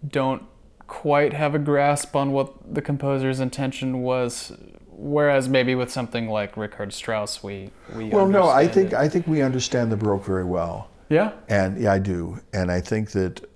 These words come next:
Speaker 2: where we started to misunderstand the Baroque was when we started playing,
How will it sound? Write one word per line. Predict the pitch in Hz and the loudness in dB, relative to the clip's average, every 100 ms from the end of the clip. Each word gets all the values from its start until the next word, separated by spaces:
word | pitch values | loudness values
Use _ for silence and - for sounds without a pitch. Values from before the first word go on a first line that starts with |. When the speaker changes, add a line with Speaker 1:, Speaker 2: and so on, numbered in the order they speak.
| - _ | -20 _
Speaker 2:
where | 110 98 101 101 | -4 0 2 2
we | 98 98 | 0 0
started | - - 107 107 98 | -2 0 0 0 -4
to | 92 92 - | -4 -6 -6
misunderstand | 98 92 113 - 92 95 - 85 87 98 | -4 -2 -2 -2 -6 -6 -8 -6 -8 -8
the | 90 | -8
Baroque | 90 80 78 90 | -6 -6 -4 -4
was | 82 | -4
when | 76 90 | -4 -6
we | 87 | -6
started | - 90 87 85 87 | -4 -2 0 -2 -4
playing, | - 87 87 85 | -2 -2 0 -2